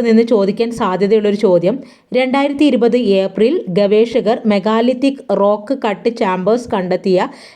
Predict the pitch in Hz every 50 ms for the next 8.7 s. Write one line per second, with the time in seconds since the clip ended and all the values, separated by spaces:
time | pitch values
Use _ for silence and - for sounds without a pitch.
0 | _ _ - 220 220 220 226 226 240 226 233 247 240 247 247 247 - 220 202 208
1 | 214 233 240 247 254 247 247 220 202 208 214 220 214 - - 196 180 170 175 220
2 | 285 - - - _ - - 208 220 233 254 285 285 320 285 208 196 208 196 196
3 | 190 185 185 185 175 170 165 160 156 165 185 - - - 196 185 196 190 - -
4 | 214 180 170 165 175 160 151 147 - - - - 190 190 196 - 220 202 196 196
5 | 214 220 208 202 185 185 208 277 262 240 - 202 185 180 180 175 170 160 151 -
6 | - - - - - - _ _ - 277 294 320 311 262 226 233 - 269 285 262
7 | 233 220 233 254 262 269 277 285 269 269 277 277 - 247 226 214 208 220 220 226
8 | 233 233 240 247 254 247 220 202 202 220 220 233 233